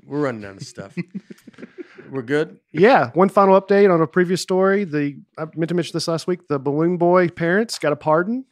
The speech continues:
Speaker 3: from the Colorado's governor.
Speaker 1: Oh, really?
Speaker 2: Wow.
Speaker 3: Yeah.
Speaker 1: Wow.
Speaker 3: Yeah. They were already out of jail, but now their rec-,
Speaker 1: Did they, were
Speaker 3: records
Speaker 1: they in jail?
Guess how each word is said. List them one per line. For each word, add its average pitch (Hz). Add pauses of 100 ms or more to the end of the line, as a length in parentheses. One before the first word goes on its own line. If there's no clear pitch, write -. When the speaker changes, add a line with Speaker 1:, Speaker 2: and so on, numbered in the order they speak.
(100)
Speaker 3:
from 139
the 139 (260)
Colorado's 156
governor. 196 (340)
Speaker 1:
Oh, 147
really? 143
Speaker 2:
Wow. 127
Speaker 3:
Yeah. 165
Speaker 1:
Wow. 131 (240)
Speaker 3:
Yeah. 156 (300)
They 254
were 294
already 214
out 175
of 160
jail, 165
but 143
now 156
their 139
rec-, 135
Speaker 1:
Did 151
they, 170
were 143
Speaker 3:
records 165
Speaker 1:
they 151
in 185
jail? 214